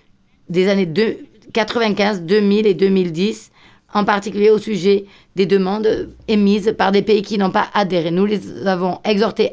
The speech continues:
à adhérer et à soumettre toutes leurs installations nucléaires au régime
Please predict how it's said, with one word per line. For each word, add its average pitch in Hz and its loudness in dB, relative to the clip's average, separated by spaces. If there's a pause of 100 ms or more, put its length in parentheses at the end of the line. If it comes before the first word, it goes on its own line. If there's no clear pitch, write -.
à 180 -2 (100)
adhérer 175 0 (1700)
et 240 4
à 202 0
soumettre 202 -2
toutes 269 -2
leurs 202 -2
installations 208 -4
nucléaires 196 -4 (340)
au 196 0
régime 214 2